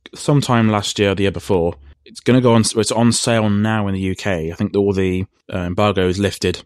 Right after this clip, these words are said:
last, last week or this week, and all the reviews dropped as well. Um, and it's,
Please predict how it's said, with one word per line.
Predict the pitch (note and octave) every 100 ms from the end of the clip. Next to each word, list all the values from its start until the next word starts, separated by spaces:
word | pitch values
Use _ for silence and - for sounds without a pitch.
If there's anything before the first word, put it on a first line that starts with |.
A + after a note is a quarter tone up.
| _
last, | F#2 F#2+ -
last | G#2+ G#2+
week | A2+ A2
or | G#2
this | G2+
week, | A2+ G#2+ - _ _ _ _
and | G#2+
all | G#2+
the | G2
reviews | F#2+ G2+ F#2 -
dropped | G2+ F2+ - - _ _ -
as | G#2+
well. | A2 F2 E2 - - - - -
Um, | G#2+ A#2
and | B2
it's, | C3+ - -